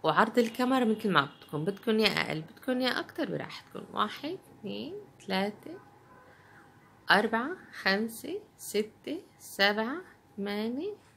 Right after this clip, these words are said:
تسعة، أدي عشر، أدي عشر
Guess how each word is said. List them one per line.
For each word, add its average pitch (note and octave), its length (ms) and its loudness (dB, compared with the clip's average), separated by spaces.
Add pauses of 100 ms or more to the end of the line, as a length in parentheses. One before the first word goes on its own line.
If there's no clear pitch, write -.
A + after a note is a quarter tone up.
(1080)
تسعة، C#4 440 -2 (160)
أدي D#3+ 280 -4
عشر، - 360 -12 (2250)
أدي G#3 180 4
عشر C4+ 400 2